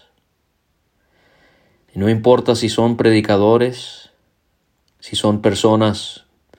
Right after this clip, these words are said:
con mucho dinero, si son maestros reconocidos en el mundo. Dios no se deja engañar por nada de eso. Él castiga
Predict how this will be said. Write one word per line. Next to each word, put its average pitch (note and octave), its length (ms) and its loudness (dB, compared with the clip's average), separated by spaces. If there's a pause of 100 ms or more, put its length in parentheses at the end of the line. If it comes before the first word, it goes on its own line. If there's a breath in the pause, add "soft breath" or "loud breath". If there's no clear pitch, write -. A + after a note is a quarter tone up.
(680)
con F#2 160 -6
mucho G#2+ 320 0
dinero, A2 540 -2 (1120 soft breath)
si - 160 -10
son A2 260 0
maestros G#2+ 680 0
reconocidos G#2+ 760 0
en G#2 100 -4
el G2+ 120 -4
mundo. G2 420 -4 (1800)
Dios G#2 380 0
no G#2 140 0
se G#2 160 0
deja G2+ 260 0
engañar F#2+ 500 -2
por G2 180 -6
nada G2+ 320 0
de G2+ 140 0
eso. G#2 320 -10 (1120)
Él G2 160 -6
castiga G2 800 -2